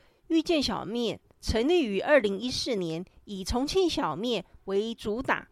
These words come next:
成为川渝风味的代表。这家餐饮连锁品牌以其独特的口味，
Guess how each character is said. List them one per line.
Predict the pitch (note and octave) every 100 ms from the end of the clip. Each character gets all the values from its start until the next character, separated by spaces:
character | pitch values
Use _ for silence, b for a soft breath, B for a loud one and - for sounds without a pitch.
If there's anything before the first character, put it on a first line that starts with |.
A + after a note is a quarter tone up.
| _ _
成 | - G#3+ A#3+
为 | A#3+ A3
川 | - F4 F4+
渝 | D#4+ A3 A3+
风 | D#4 D4+ E4
味 | B3
的 | F3+ E3+
代 | A#3 E3+
表。 | - C3+ G2 -
这 | - G4 F4
家 | C4 D4 C#4 C#4
餐 | - E4 D4+
饮 | C4+ F#3+
连 | F3+ A3+
锁 | A#3 G3+ G#3
品 | A3+ C#3+
牌 | G3 E3+ E3 -
以 | F#3+ F3+
其 | - G3
独 | F#3+ G#3 C4+
特 | F#4+ D#4
的 | G#3+
口 | G3+ C3
味， | G#3+ F3+